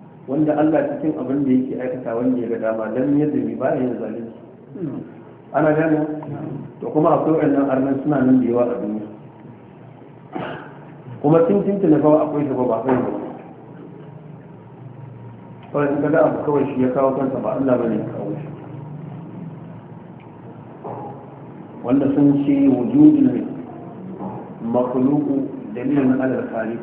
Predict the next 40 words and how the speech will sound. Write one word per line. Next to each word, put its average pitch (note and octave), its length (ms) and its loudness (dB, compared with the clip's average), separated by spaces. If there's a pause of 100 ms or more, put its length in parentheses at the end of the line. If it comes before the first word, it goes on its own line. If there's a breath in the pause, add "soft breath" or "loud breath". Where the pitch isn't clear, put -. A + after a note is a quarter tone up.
(1120)
Duk D#3+ 180 -4
sanda E3 380 2
ka C#3+ 140 0
ga C3 140 2 (100)
a B2+ 80 0 (260)
al-khaliq, C3 540 2 (220)
al-makhluq, A#2 600 0 (800)
to C3+ 160 -4
dole C#3+ 240 8
kuma B2+ 240 4
a B2 100 0
samu A#2 220 -2
al-khaliq. G#2+ 440 -4 (800)
Dan B2 180 6
ba C3+ 160 6
yadda C#3 240 2
za C3 100 4
a B2 100 2
yi A2 140 -4
masallacin B2+ 600 2
nan C#3 120 2
ya - 120 -4
kawo B2 280 0
kansa B2 240 -6
da A2 100 -6
windo B2+ 280 4
da G#2+ 140 -4
taga A#2+ 280 -4
da - 120 -8
komai. A2 280 -10 (880)
Ganin D3 280 4
masallacin D3 680 4
to C3 120 -2
dalili B2+ 320 0
ne B2+ 120 2
akwai - 240 -4
wanda B2+ 200 4
ya A#2 120 0
ba. A2 100 -2 (1300)
Mhm. C3 260 6